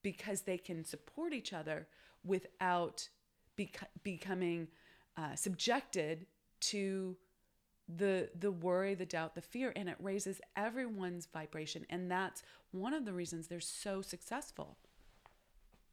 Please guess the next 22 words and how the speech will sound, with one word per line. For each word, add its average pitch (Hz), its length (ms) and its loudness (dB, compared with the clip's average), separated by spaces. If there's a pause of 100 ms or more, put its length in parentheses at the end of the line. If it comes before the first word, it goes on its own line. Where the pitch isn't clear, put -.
(360)
why 185 180 4
they 185 160 2
can 185 220 -4
go, 190 380 4 (120)
go 190 180 4
further 185 360 -2
faster, 240 580 -2 (300)
because 196 320 0
they 196 240 0
are 175 220 -2
in 180 180 0
an 170 100 0
environment 190 920 0 (500)
where 180 600 4 (720)
everyone 190 880 2 (240)
is 175 200 0
working 180 500 -2
with 175 160 -4
the 175 80 -6
same 160 340 -4
game 247 280 -2
plan 165 340 -6